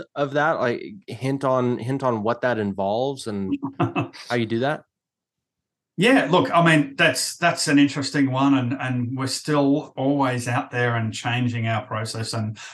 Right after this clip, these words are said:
Speaker 2: trying new and different things. But it is very much about just trying to get, uh, a, a community of people together, try and get people to put their hand up. So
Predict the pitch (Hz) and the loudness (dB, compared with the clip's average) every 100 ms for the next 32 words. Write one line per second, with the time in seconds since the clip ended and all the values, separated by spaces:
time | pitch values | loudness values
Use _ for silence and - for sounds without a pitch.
0 | - - 135 127 127 117 117 123 117 113 | -18 0 2 4 4 4 4 4 4 0
1 | 110 117 - 127 117 110 - - - - | -2 -6 -4 0 0 0 -4 -10 -20 -20
2 | - _ - 160 165 180 214 - 156 165 | -20 _ 2 2 4 2 2 0 2 2
3 | 180 151 175 147 120 139 160 - 170 - | 4 2 0 -4 -2 0 -2 -2 -4 -4
4 | - 143 156 202 180 139 - 135 - - | -2 0 2 2 -2 -4 -2 -2 -2 -8
5 | _ _ _ - 123 120 135 131 - 120 | _ _ _ 0 4 4 4 0 0 -4
6 | - 120 117 120 113 - 113 107 107 101 | -2 0 2 2 0 -2 -6 -6 -6 -4
7 | 107 107 104 - 147 185 147 - 135 123 | -2 -2 -2 0 0 2 -2 -2 -2 0
8 | 117 - - 107 107 101 107 - 123 120 | -2 -6 -8 -4 -4 -2 -4 -2 0 2